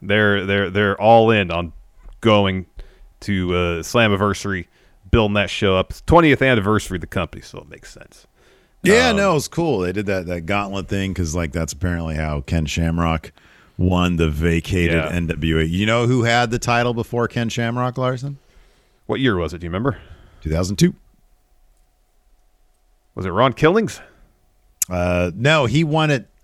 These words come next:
Speaker 2: I think, after that. I think
Speaker 1: Oh.
Speaker 2: he won it during T N A, but this was when T N A started. The Jarretts cut a deal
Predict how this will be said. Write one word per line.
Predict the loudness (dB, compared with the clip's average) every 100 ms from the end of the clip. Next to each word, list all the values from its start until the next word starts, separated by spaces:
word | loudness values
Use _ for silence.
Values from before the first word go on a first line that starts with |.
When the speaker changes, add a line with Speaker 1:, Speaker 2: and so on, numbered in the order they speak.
| -8
Speaker 2:
I |
think, | -2 -2
after | 0 -4 -2 0
that. | 0
I | 0
think | 0
Speaker 1:
Oh. | 0
Speaker 2:
he |
won | 0 0
it | -2 -2
during | -2 -2
T | -2 -4
N | -2
A, | -2 -2
but | -2
this | -2 -2
was | -2 -2 -6 -16 -20 _
when | -2 0 0
T | 2 2
N | 4
A | 2 2
started. | 0 0 2 0 -2 -8 -14 _ _ _
The | -4
Jarretts | 0 2 2 0 -4
cut | -2 0 2
a |
deal | 0 0 2 2 0 -2